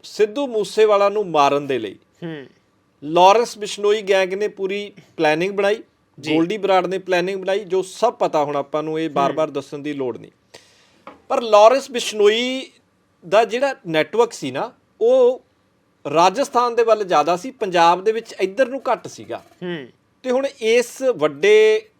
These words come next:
Speaker 1: ਜਿਹੜਾ ਇਹ, ਅ, ਅੰਜਾਮ ਦੇਣਾ ਸੀ ਇਹਨਾਂ ਨੇ, ਸਿੱਧੂ ਮੂਸੇਵਾਲੇ ਦਾ ਕਤਲ ਕਰਨਾ ਸੀ, ਇਹਦੇ ਲਈ ਇਹਨਾਂ ਨੂੰ ਪੰਜਾਬ ਦੇ ਵਿੱਚ ਵੀ ਨੈਟਵਰਕ ਚਾਹੀਦਾ ਸੀਗਾ। ਤੇ ਫਿਰ ਇਹ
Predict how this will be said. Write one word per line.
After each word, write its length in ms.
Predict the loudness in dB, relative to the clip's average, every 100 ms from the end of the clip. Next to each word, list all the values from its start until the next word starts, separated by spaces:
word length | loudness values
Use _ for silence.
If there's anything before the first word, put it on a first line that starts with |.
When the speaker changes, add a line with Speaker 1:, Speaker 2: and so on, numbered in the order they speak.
| -12
Speaker 1:
ਜਿਹੜਾ 300 | -4 2 2
ਇਹ, 240 | 2 0 0
ਅ, 440 | -4 -6 -6 -8 _ _ _ -20 -14
ਅੰਜਾਮ 460 | -6 0 2 0
ਦੇਣਾ 240 | -2 -2 -4
ਸੀ 140 | -4
ਇਹਨਾਂ 200 | -6 -6
ਨੇ, 100 | -8
ਸਿੱਧੂ 300 | -8 -8 -8
ਮੂਸੇਵਾਲੇ 520 | -8 -10 -8 -6 -4
ਦਾ 100 | -4
ਕਤਲ 340 | -8 -10 -8 -10
ਕਰਨਾ 340 | -8 -12 -12
ਸੀ, 240 | -12 -12 -14 _ _ _ _
ਇਹਦੇ 220 | -4 -2
ਲਈ 120 | -2 -2
ਇਹਨਾਂ 180 | -2
ਨੂੰ 100 | -4
ਪੰਜਾਬ 500 | -4 -2 4 4 4
ਦੇ 100 | 4
ਵਿੱਚ 200 | 0 -2
ਵੀ 100 | -10
ਨੈਟਵਰਕ 480 | -6 -6 -6 -8 -10
ਚਾਹੀਦਾ 400 | -6 -6 -4 -4
ਸੀਗਾ। 400 | -6 -10 -10 -12 _ _ _ -10
ਤੇ 80 |
ਫਿਰ 200 | -6 -4
ਇਹ 240 | 0 0